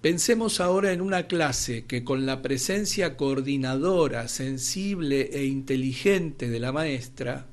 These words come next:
imaginase a través del diálogo un sistema de principios disciplinarios, de reglas amplias,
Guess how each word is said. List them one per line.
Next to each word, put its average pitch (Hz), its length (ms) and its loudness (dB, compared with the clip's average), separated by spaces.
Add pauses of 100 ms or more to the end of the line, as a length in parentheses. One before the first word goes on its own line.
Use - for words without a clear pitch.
(880)
imaginase 180 1120 0
a 143 140 -4
través 160 360 2
del 175 240 0
diálogo 147 880 2 (380)
un 208 160 2
sistema 196 560 0
de 175 100 0
principios 151 760 -2
disciplinarios, 143 1400 0 (320)
de 143 180 4
reglas 160 640 0
amplias, 131 1120 0